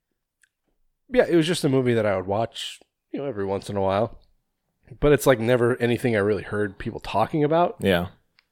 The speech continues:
Speaker 1: And so as I be-, got older and became more involved in, like, a horror community,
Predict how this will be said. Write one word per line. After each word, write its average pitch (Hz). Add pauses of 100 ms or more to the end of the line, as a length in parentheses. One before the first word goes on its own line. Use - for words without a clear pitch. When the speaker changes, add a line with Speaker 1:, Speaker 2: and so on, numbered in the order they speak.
(280)
Speaker 1:
And 110
so 101
as 101
I 95
be-, 92 (360)
got 98
older 98
and 92
became 92
more 95
involved 90
in, 92
like, 87
a 87
horror 92
community, 92